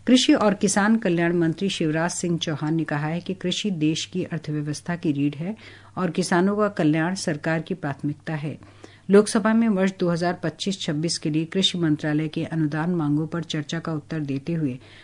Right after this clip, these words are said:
श्री चौहान ने कहा कि राष्ट्रीय जनतांत्रिक गठबंधन सरकार ने पिछले दस वर्षों में कृषि क्षेत्र के लिए बजट में दस लाख करोड़ से अधिक का आवंटन किया है। श्री चौहान ने कहा कि मोदी सरकार ने अब तक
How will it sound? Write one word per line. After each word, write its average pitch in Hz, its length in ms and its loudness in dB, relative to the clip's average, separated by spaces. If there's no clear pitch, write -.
श्री 202 100 6
चौहान 190 380 2
ने 208 100 2
कहा 185 220 -2
कि 190 140 -4
राष्ट्रीय 156 420 -2
जनतांत्रिक 156 680 -2
गठबंधन 147 540 -4
सरकार 147 480 -6
ने 170 160 -2
पिछले 170 400 -6
दस 156 300 -4
वर्षों 147 300 -4
में 185 160 -2
कृषि 233 300 4
क्षेत्र - 400 -2
के 170 100 -2
लिए 170 180 0
बजट 165 400 -2
में 170 200 -2
दस 185 300 -2
लाख 160 260 -4
करोड़ 151 240 -2
से 160 160 -4
अधिक 151 300 -4
का 160 140 -4
आवंटन 139 440 -4
किया 147 320 -2
है। 135 240 -8
श्री 220 120 4
चौहान 226 340 6
ने 254 80 8
कहा 240 220 4
कि 240 120 0
मोदी 202 280 4
सरकार 180 400 0
ने 196 100 0
अब 175 280 -4
तक 196 120 -2